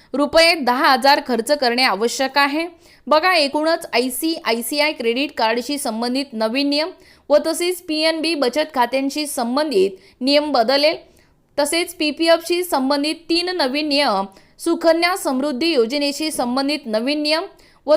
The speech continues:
तसे दूरसंचार कंपन्या ट्रायच्या कठोर नियमांचे पालन करतात, म्हणजे मोबाईल नेटवर्क याच्याशी संबंधित,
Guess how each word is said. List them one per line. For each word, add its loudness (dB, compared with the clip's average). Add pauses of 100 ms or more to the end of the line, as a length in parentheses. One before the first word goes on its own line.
तसे 4
दूरसंचार 0
कंपन्या 0
ट्रायच्या 2
कठोर 0
नियमांचे -2
पालन 2
करतात, 2
म्हणजे -4
मोबाईल 0
नेटवर्क -2
याच्याशी -2
संबंधित, -2